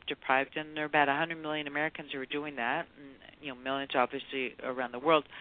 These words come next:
but, you know, you'll get irritable and anxious,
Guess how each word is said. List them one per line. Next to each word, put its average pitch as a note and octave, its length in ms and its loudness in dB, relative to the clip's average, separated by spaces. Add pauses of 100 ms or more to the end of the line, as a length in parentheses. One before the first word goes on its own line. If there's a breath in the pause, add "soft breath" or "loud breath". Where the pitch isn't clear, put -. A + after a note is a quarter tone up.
(420 loud breath)
but, E3+ 140 10
you F3 260 0
know, F3 100 12
you'll D#3+ 340 10
get D#3+ 340 10
irritable F3+ 560 10
and C#3 120 4
anxious, F3 480 0